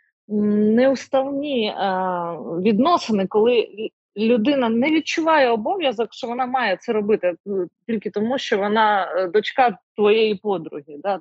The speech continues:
там. І, і це, як, як то кажуть, скрізь таке. Ну, я зустрічаюсь з бухгалтерами, так це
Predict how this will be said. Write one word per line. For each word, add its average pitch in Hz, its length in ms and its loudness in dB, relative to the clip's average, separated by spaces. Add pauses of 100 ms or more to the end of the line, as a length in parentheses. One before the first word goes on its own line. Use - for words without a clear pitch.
(140)
там. 165 160 -8 (480)
І, 233 100 0
і - 340 -4
це, 247 480 2 (200)
як, 185 240 -2
як 190 320 -4
то - 60 -10
кажуть, 180 440 -2 (640)
скрізь - 540 0
таке. - 420 -10 (160)
Ну, 180 280 -2 (160)
я 202 320 6
зустрічаюсь 226 560 0
з 175 40 -4
бухгалтерами, 220 580 0
так - 180 -4
це 262 140 -4